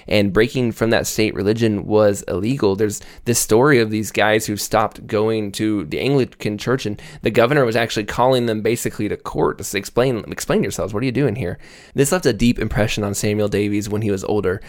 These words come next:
Uh, he had a hard time getting schooling. Some people said he basically had to get charity from other churches in the area to help him out, uh, and they kept having to pay for out-of-state speakers to come and kinda preach in this area, since he being a Presbyterian and they, they weren't really allowed. It, it was a very difficult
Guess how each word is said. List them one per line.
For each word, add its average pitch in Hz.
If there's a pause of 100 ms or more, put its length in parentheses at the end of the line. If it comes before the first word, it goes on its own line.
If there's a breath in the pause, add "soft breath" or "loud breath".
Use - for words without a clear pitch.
(160 loud breath)
Uh, 101
he 131
had 156
a 123
hard 135
time 143
getting 123
schooling. 117
Some 117
people 113
said 113
he 107
basically 110
had 107
to 110
get 101
charity 107
from 107
other 107
churches 104
in 104
the 101
area 101
to 95
help 101
him 107
out, 127 (300 loud breath)
uh, 104
and 107
they 117
kept 160
having 127
to 92 (160)
pay 120
for 101 (320 loud breath)
out-of-state 135 (100)
speakers 160
to 101
come 123
and 110
kinda 101
preach 127
in 123
this 120
area, 113
since 104 (280 loud breath)
he 135
being 120
a 113
Presbyterian 120
and 107
they, 110
they 113
weren't 113
really 113
allowed. 113
It, 120
it -
was 139
a 139
very 196
difficult 123